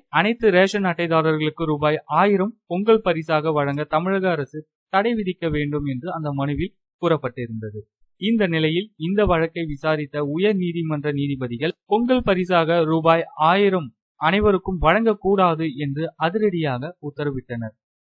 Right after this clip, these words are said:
வறுமை கோட்டிற்கு கீழ் உள்ளவர்களுக்கு மட்டுமே பொங்கல் பரிசு வழங்க வேண்டும் என்றும் உத்தரவு பிறப்பித்தனர். மேலும் பொருளாதார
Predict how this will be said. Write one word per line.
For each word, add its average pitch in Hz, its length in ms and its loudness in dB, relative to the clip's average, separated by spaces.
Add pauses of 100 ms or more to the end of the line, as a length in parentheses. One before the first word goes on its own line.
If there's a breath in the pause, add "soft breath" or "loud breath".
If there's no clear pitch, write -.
(120)
வறுமை 170 340 2
கோட்டிற்கு 156 560 -4 (100)
கீழ் 240 300 -6
உள்ளவர்களுக்கு 160 600 0
மட்டுமே 190 480 -2
பொங்கல் 185 400 -4
பரிசு 151 360 -6
வழங்க 170 340 0
வேண்டும் 156 380 -2
என்றும் 143 340 -4 (540)
உத்தரவு 196 420 0 (200)
பிறப்பித்தனர். 135 640 -6 (260)
மேலும் 160 320 0 (380)
பொருளாதார 165 480 2